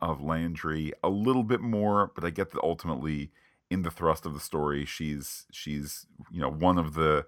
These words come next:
Canadian regulars, same as the rest, I suppose. Uh, Georgiou gets her formal introduction with the Dominus of this and the Mother of that and so forth. Um,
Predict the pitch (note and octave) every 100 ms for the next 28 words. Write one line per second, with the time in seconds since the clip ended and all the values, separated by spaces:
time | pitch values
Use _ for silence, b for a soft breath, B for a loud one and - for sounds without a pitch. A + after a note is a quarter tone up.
0 | b - A2+ G#2 F2+ F2 E2+ E2+ D#2+ D#2+
1 | D#2 - D#2+ D#2+ C#2+ C#2+ D2 C#2+ - C#2+
2 | - - D#2 D2 C#2+ - - B B B
3 | B - E2+ D#2 D2+ D#2 G#2 F#2 F#2 E2
4 | D#2+ - D#2 C#2+ C#2 - F#2 D#2 D2+ C#2+
5 | D#2 F#2 F#2 F#2 F2 D2 - B1+ C2 C#2
6 | _ _ _ - C#2+ C#2+ C#2+ - - D#2+
7 | A2+ - C#2+ C#2+ D2+ D2+ C2+ C#2+ E2+ E2+
8 | D#2+ - D#2 - D#2 D#2 D#2 - B B
9 | B B - D#2 D2+ C2+